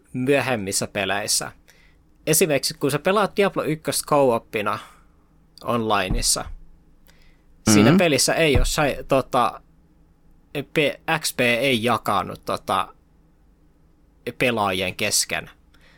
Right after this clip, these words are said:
Speaker 1: vaan sä saat expaa niistä,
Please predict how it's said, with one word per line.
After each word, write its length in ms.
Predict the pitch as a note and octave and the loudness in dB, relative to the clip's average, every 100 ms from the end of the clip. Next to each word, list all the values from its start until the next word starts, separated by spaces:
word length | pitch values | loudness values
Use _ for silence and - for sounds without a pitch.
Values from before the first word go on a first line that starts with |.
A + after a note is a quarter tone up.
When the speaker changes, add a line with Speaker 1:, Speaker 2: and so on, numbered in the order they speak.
| _ _ - A#2+ | _ _ -12 0
Speaker 1:
vaan 320 | E3 F3 B2+ | 4 4 2
sä 120 | C#3+ | 2
saat 360 | B2+ D#3+ C#3+ - | 2 4 2 0
expaa 460 | D3+ D#3 - B2 A2 | -2 -2 0 0 0
niistä, 440 | A#2+ A#2+ C3 A2 | 0 -2 -2 -4